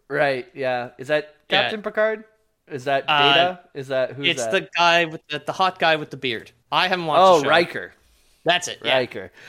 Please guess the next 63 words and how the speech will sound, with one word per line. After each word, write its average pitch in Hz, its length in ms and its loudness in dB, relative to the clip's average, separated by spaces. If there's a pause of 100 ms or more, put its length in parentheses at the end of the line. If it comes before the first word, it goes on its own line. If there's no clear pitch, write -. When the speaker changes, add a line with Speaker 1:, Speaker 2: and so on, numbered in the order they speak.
(180)
Speaker 1:
Yeah, 165 200 4
I'm, 180 100 2
Speaker 2:
Yeah. 143 120 -4
Speaker 1:
I'm, 180 200 -4
I'm 175 120 -2
still 190 240 0
early 143 300 2
on, 110 300 -2
so 120 200 -6
I 123 40 -4
wasn't 131 240 -8
sure 120 160 -6
who 131 120 -10
made 113 200 -10
that 107 200 -6
one 101 140 -14
up. 98 240 -14
But 113 140 -12
that, 143 220 -6
that 151 200 -4
sounds 127 240 -10
like 113 180 -18
something 110 340 -20
Riker 107 320 -18
might 101 220 -20
say. 104 200 -16
Speaker 2:
He, 254 160 -2
like, 269 140 -4
hosted 196 360 -2
some 170 160 -6
kind 147 180 -2
of 131 60 -10
show 127 260 -4
after 127 300 -6
Star 127 260 -6
Trek, 113 400 -10
and 131 220 -10
there 127 100 -4
was, 127 320 -12
there's, 156 280 -4
like, 165 140 0
that 165 140 2
montage 147 480 0
online 123 360 -4
where 113 60 -14
it's - 100 -18
like, - 100 -18 (100)
"It's - 140 -16
all 202 180 -6
a 175 60 -8
lie. 175 220 -10 (260)
It's - 120 -20
made 175 160 -10
up. - 140 -20 (220)
It's - 120 -20
fiction. - 260 -16 (160)
It's 165 100 -20
pure 202 160 -14
fantasy." - 520 -18
Speaker 1:
<laughs> - 720 -4
Speaker 2:
It's - 160 -6
like 190 180 -4
this, 160 180 -8